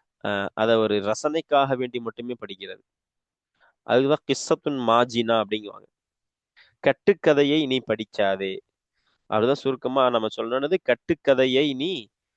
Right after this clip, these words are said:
படிக்காதே. ஏன்னா அதுல பிரயோஜனம் இல்லை. உண்மையான நிகழ்வை படிக்கிறதுல ஒரு வாசிப்பு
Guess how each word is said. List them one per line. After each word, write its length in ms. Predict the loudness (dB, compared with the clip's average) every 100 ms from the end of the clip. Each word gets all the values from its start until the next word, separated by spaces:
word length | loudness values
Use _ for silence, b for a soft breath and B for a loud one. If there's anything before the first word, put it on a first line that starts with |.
| _ _ -6
படிக்காதே. 720 | -4 -4 0 0 0 -2 -2 -4 -12 _ _ _ b -2
ஏன்னா 160 | 2 4
அதுல 180 | 2 2
பிரயோஜனம் 460 | 2 2 2 -2 -4
இல்லை. 160 | -8
உண்மையான 560 | -10 -4 2 4 2 0
நிகழ்வை 360 | -4 -6 -6 -10
படிக்கிறதுல 640 | -10 -12 -4 -2 0 0 -2 _ _ _ -6
ஒரு 140 | 0
வாசிப்பு 680 | 2 4 2 -2 -6 -2 -2